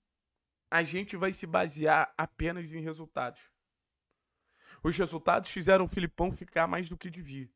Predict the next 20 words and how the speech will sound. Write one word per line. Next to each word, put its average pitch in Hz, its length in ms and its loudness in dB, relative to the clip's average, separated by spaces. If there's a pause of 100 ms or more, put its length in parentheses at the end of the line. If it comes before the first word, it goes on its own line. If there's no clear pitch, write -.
(600)
Quando 170 180 6
a 165 40 6
gente 165 220 0
precisou 170 420 2
do 170 80 -2
Filipão 160 380 0
na 165 100 2
final 151 200 -4
da 151 80 0
Libertadores, 147 580 -2
ele 170 160 -2
não 151 80 -6
fez 156 240 -6
um 160 140 -12
treino 165 320 -4
específico - 600 -12
pra 156 140 -4
enfrentar 143 320 -6
o 143 60 -6
Flamengo. 127 440 -10